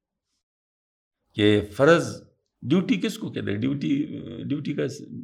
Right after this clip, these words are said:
تعریف کیا ہے، مطلب ترجمہ ڈیوٹی کس چیز کو کہتے ہیں؟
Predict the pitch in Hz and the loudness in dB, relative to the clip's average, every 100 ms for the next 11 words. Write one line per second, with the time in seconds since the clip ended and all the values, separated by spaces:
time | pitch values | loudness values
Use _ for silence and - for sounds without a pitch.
0 | - - - _ _ - 110 - 139 151 | -14 -18 -20 _ _ -18 -6 0 0 0
1 | 196 156 104 - 107 107 107 104 95 - | -2 -4 -6 -12 -8 -4 -4 -6 -12 -16
2 | _ _ _ 101 95 95 95 - - _ | _ _ _ -4 -2 -2 -4 -10 -18 _
3 | _ _ _ _ _ _ 127 123 156 151 | _ _ _ _ _ _ -8 -6 -4 -4
4 | 139 - - - - | -6 -12 -20 -20 -20